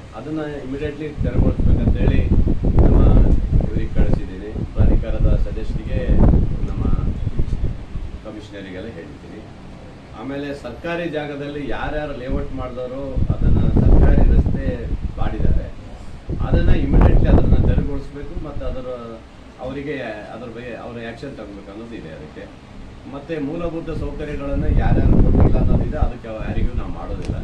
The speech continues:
ಯಾಕಂದ್ರೆ ಒಂದು ಲೇಔಟ್ ಅಂದ್ರೆ ಎಲ್ಲ ಇರ್ಬೇಕು, ಅವರು ಸರ್ಕಾರ ದುಡ್ಡು ಕಟ್ಟಿರ್ಬೇಕು, ಸರ್ಕಾರದ ಎಲ್ಲ ಸೌಲಭ್ಯ ಇರ್ಬೇಕು, ಏನೇನ್ ಹೇಳಿರ್ತಾರೆ ಅವೆಲ್ಲವನ್ನೂ ಮಾಡ್ಬೇಕು ಅನ್ನೋದು ಇದಕ್ಕೆ ಮಾಡ್ಬೇಕು. ಅದು ಆಗದೆ ಇದ್ರೆ ಕೊಡಕ್ ಬರ್ಬಾರ್ದು ಅಂತ ಹೇಳಿ, ಕೊಡ್ಬಾರ್ದು ಅಂತ. ಆ,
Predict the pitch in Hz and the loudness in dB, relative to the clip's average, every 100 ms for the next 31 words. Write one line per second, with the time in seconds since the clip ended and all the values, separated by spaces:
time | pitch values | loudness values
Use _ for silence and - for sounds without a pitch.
0 | - - - - - 127 143 - 135 131 | -10 -12 -10 -8 -6 -6 -4 -6 -4 -6
1 | 120 139 143 - - - - - - - | -6 -4 -4 0 -2 -2 -4 -2 -2 2
2 | - - - - - - - - - - | 2 4 2 2 4 2 2 0 -2 0
3 | - - - - - - - 107 107 110 | 0 0 -4 -8 -10 -4 -4 -4 -12 -14
4 | - - - - - 110 117 107 110 110 | -16 -18 -20 -14 -14 -10 -10 -10 -12 -14
5 | 113 101 95 98 90 110 104 101 - 110 | -16 -14 -16 -18 -16 -16 -14 -16 -14 -16
6 | 104 104 101 117 120 107 110 113 104 92 | -14 -16 -14 -12 -12 -12 -12 -14 -14 -14
7 | 90 90 107 113 107 101 107 90 - 95 | -16 -14 -14 -12 -12 -14 -16 -16 -16 -16
8 | - - 92 95 110 120 - - - - | -16 -18 -18 -16 -14 -10 -8 -6 -2 0
9 | - - - - - - - - - - | 0 2 2 4 4 4 4 4 4 4
10 | - - - - - - - - 131 117 | 4 4 6 4 4 2 2 0 0 -2
11 | - 131 127 175 - - - - 202 - | -8 -10 -10 -10 -10 -6 -6 -6 -4 2
12 | - - - - - - - - - - | 4 4 4 4 2 2 4 6 4 0
13 | 151 - - - - - - - - - | -6 -6 -8 -8 -10 -14 -16 -20 -20 -20
14 | - - 123 120 120 | -20 -18 -14 -14 -14